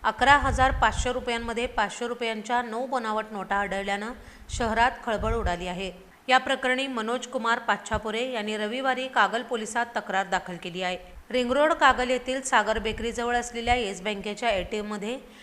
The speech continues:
एका अज्ञात व्यक्तीनं पाचशे रुपयांच्या तेवीस नोटा, म्हणजेच एकूण अकरा हजार पाचशे रुपये जमा केले होते. मात्र, जमा केलेल्या तेवीस नोटांपैकी नऊ नोटा बनावट असल्याचं निदर्शनास आलं. यानंतर पाच्छापुरे यांनी तातडीनं कागल पोलिसात धाव घेतली.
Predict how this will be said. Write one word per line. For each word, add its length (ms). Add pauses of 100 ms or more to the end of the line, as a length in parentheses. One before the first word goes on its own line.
(160)
एका 320
अज्ञात 360
व्यक्तीनं 500
पाचशे 420
रुपयांच्या 500 (100)
तेवीस 320
नोटा, 340 (460)
म्हणजेच 440
एकूण 340
अकरा 340
हजार 320
पाचशे 380
रुपये 240
जमा 220
केले 200
होते. 320 (560)
मात्र, 340
जमा 300
केलेल्या 380
तेवीस 460
नोटांपैकी 640
नऊ 240
नोटा 340
बनावट 460
असल्याचं 440
निदर्शनास 580
आलं. 200 (800)
यानंतर 440
पाच्छापुरे 680
यांनी 220
तातडीनं 580
कागल 360
पोलिसात 440
धाव 260
घेतली. 320